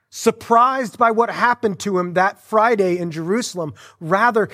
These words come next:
he was fulfilling all of the prophecies of the Old Testament and all of what we needed in order to be reconciled to God, so that we are no longer slaves to sin and no longer slaves to the urgent,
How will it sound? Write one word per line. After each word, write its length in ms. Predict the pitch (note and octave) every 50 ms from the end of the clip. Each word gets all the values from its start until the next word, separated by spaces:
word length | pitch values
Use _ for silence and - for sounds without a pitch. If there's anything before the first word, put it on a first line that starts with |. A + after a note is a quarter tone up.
| - -
he 120 | - - A3+
was 160 | A#3+ G#3+ -
fulfilling 440 | G3 E3 - - C4+ C4 B3 A3+ -
all 380 | - - G3 G#3 B3 B3+ B3+
of 80 | B3+ G3+
the 80 | A#3
prophecies 640 | G#3+ - - G#3+ G#3+ A#3 A3 - A3+ - - A#3+ G3+
of 120 | G#3+ F#3 F#3
the 80 | G#3+
Old 160 | G3+ G3+ G3+
Testament 480 | - - G3+ G3 - - G#3+ G3+ F3+ - - - - -
and 120 | F#3 - - -
all 280 | F#3+ G3+ A#3 B3+ B3+
of 120 | A#3+ G3 F#3
what 120 | G#3 G3+
we 140 | G#3 G#3 G#3
needed 680 | G3 G3 G3+ G#3+ A3 A3+ B3 G#3 F#3+ E3+ D#3+ B2+ A#2+ - - - -
in 140 | - G3+ G3+
order 160 | G#3 G#3+ G#3
to 120 | E3+ D#3 F#3+
be 140 | E3+ G3+ F#3
reconciled 1300 | E3 D#3 E3+ F3 G3+ G#3 - - A#3+ A3+ F3 - - - - D3+ E3 F3 F3 E3+ E3 E3 E3 C#3+ - _ - - - _ _ _ -
to 140 | - G3+ E3
God, 720 | C#3 - - - D3+ - - F3+ E3+ D3 - - - - _ _ _ - - -
so 140 | - -
that 120 | G3+ G#3+ A3
we 120 | A3 A3+
are 100 | A3+ A3
no 140 | G#3+ A3 A#3+
longer 300 | B3 B3+ B3+ B3+ A#3+ A3+
slaves 880 | - - - - - - G#3 G3 G#3+ A#3 B3+ B3 A#3+ A3 F#3+ E3+ - - - - _ _ -
to 140 | - G3+ -
sin 580 | - - - - - C#4+ C#4+ C4+ A3+ F#3 F#3+ -
and 160 | G3+ G#3 G#3
no 100 | A3 A#3+
longer 280 | A#3 A#3 A#3+ A3+ A3 G3+
slaves 920 | - - - - - A#3+ A#3+ A#3+ B3 A#3 G#3+ F#3 F3 E3 D#3 D3+ - - _ _ _ _ _ _ _ _ _ _ _ _ _ _ _ _ _
to 100 | - -
the 160 | E3 E3 F3+ -
urgent, 500 | - F3 F3 F3 D3+ C3 C3+ A#2 A2 -